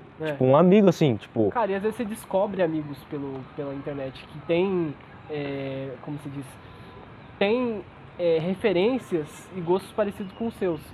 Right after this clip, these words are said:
Speaker 2: Sim, mano.
Speaker 1: Entendeu? E aí você conhece o cara que, tipo,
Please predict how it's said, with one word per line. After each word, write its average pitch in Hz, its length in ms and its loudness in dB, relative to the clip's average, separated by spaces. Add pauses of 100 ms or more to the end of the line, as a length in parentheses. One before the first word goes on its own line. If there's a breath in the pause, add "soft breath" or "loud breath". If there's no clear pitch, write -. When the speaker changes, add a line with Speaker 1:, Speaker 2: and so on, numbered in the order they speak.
Speaker 2:
Sim, 170 480 8
mano. 117 200 6
Speaker 1:
Entendeu? 185 280 2
E 208 140 0
aí 220 180 2
você 240 480 -2
conhece 233 280 -2
o - 40 -8
cara 220 260 2
que, - 160 -16
tipo, 208 460 -2